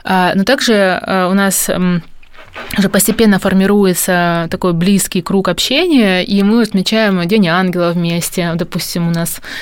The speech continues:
седьмого, эм, декабря будет вот, э, э, Екатерины, у нас очень много Кать, э, и поэтому, э, мы собираемся у нашего добровольца дома,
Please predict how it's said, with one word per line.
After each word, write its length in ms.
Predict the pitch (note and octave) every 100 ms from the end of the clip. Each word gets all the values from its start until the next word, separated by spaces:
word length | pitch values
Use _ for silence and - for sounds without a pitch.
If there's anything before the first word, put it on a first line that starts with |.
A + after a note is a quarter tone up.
| -
седьмого, 640 | - F#3+ G#3 F#3+ F#3 E3+ - - -
эм, 500 | G#3+ F3 F3 E3+ - - - - - -
декабря 800 | F#3 F#3+ E3+ E3+ F3 G#3+ A#3 F3+
будет 380 | F3 F3+ F3 -
вот, 260 | E3+ E3
э, 200 | - F3 - - - - -
э, 300 | - F3+ E3+ E3+
Екатерины, 840 | F#3+ F#3+ - G3+ G3 A3 C#4 G#3+
у 40 | F#3
нас 180 | F3+
очень 220 | G3 - G3
много 220 | F#3+ F3+
Кать, 460 | - F#3+ C4 - - - -
э, 960 | G#3+ G3+ - - F#3+ F3 F3 E3+ F3 F3+ - - -
и 380 | - G3 F#3+ F3+
поэтому, 520 | F3+ F#3+ G#3+ F#3+ F3 - - - -
э, 260 | - F3+ E3+
мы 160 | F#3 G3+
собираемся 680 | G#3 F3+ F3+ G3 F#3 -
у 40 | F3
нашего 360 | F3 - F3
добровольца 760 | E3 E3 E3 D#3 F#3+ A#3 - E3+
дома, 640 | D#3 E3+ F#3+ A3 G#3 G3+